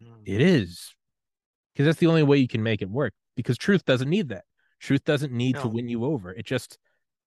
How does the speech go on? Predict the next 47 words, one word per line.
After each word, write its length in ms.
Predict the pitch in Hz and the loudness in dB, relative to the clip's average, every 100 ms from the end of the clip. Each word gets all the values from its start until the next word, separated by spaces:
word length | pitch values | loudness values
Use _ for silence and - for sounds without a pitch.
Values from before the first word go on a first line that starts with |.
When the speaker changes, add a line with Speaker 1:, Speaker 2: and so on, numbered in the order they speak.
| _ | _
Speaker 2:
no 140 | - 151 | 0 2
one 100 | 208 | 4
ever 180 | 202 170 | 2 4
goes, 420 | 170 151 - - _ _ _ _ _ _ _ _ _ - | 4 4 0 -12 _ _ _ _ _ _ _ _ _ -2
"Objects 420 | 190 185 175 - | 0 2 -2 -2
fall 260 | - 185 175 | 0 0 2
towards 240 | 160 131 | -2 -2
the 120 | 127 | -2
earth 160 | 143 123 | -4 -4
at 60 | |
nine 220 | 110 123 127 | -4 -6 -6
point 220 | 127 120 | -6 -6
eight 80 | 127 | -6
one 180 | 113 | -6
meters 220 | 117 123 - | -4 -6 -8
per," 120 | - | -8
it 140 | - 147 | -6 -2
just 280 | 190 151 - | 0 0 0
is. 280 | 160 95 - | -2 -4 -6
It 60 | |
doesn't 160 | 127 139 | -8 -4
need 80 | 156 | -4
to 60 | 147 | -4
be 100 | 110 | -6
written 320 | 104 - 98 | -6 -8 -8
anywhere. 380 | 90 87 87 85 | -10 -10 -8 -6
You 120 | 95 | -6
just, 220 | 123 - _ _ - | -6 -10 _ _ -8
"Eh, 80 | 156 | -6
eh, 220 | 127 123 110 - - | -6 -10 -10 -14 -6
oh, 60 | 143 | 0
yep, 200 | 151 143 | 0 2
there 160 | 113 | 2
it 60 | 139 | 4
is. 260 | 156 123 - _ - | 4 2 -8 _ -12
That's 200 | 101 - | -6 -2
it." 160 | 123 - _ _ | -2 -2 _ _
You 80 | - | -4
don't 160 | 185 131 | -2 0
need 180 | 139 147 | 2 4
to, 220 | 117 104 _ _ _ - | 2 2 _ _ _ -4
no 100 | 160 | -2
one 80 | |
needs 200 | 151 147 - | -2 -4 -8
to 80 | |
explain 480 | 104 - - 127 123 | -10 -10 -8 -6 -6
it. 100 | - | -12